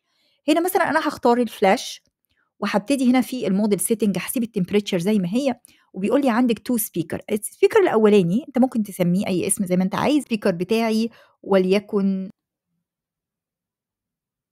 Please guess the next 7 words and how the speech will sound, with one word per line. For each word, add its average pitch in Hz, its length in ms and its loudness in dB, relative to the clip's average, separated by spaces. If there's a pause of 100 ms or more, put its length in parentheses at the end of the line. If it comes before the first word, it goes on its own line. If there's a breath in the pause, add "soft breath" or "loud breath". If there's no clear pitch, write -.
(2250)
هختار 180 400 -2
الشخص - 380 -8
التاني 180 540 -4
أيضا 185 480 -2 (140)
يكون، 180 760 -12 (3000)
خليني 190 480 0
باك، 160 360 -2